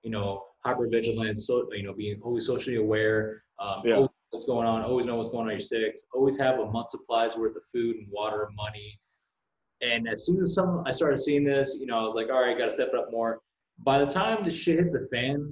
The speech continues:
Speaker 1: when the lockdown came, even though there really isn't a lockdown, the lockdown came.
Speaker 2: Right.
Speaker 1: Dude, I'm good to go, man. Year's worth of shit ready to roll. Um, gym,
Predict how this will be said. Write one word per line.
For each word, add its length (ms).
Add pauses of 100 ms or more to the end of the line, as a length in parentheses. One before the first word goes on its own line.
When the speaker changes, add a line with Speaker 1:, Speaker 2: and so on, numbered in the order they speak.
Speaker 1:
when 140
the 60
lockdown 540
came, 320
even 200
though 140
there 120
really 220
isn't 160
a 40
lockdown, 400 (280)
the 80
lockdown 240 (240)
came. 160
Speaker 2:
Right. 220 (320)
Speaker 1:
Dude, 220
I'm 120
good 140
to 60
go, 240
man. 300
Year's 380
worth 180
of 80
shit 280
ready 160
to 60
roll. 380 (380)
Um, 460
gym, 460